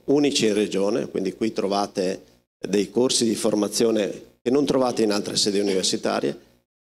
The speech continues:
e è votata proprio alla tecnologia e con la presenza di I T S che eroga dei percorsi in ambito informatica, questa vogliamo che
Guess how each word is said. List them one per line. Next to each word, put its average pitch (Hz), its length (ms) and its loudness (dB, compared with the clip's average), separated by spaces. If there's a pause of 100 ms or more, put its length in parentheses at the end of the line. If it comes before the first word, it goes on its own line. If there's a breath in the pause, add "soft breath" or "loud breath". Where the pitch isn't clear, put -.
(160)
e 160 560 -2
è 147 200 0
votata 147 680 0
proprio 135 920 -2 (160)
alla 127 320 0
tecnologia 160 1120 2 (320)
e - 260 -2
con 165 140 2
la 143 80 2
presenza 135 560 2
di 110 640 0
I 117 140 -6
T 135 280 2
S 120 280 0
che 110 100 0
eroga 110 340 0 (120)
dei 107 140 -2
percorsi 123 680 0
in 107 80 2
ambito 117 340 0
informatica, 135 720 -2 (560 loud breath)
questa 175 500 2
vogliamo 135 440 2
che 120 540 0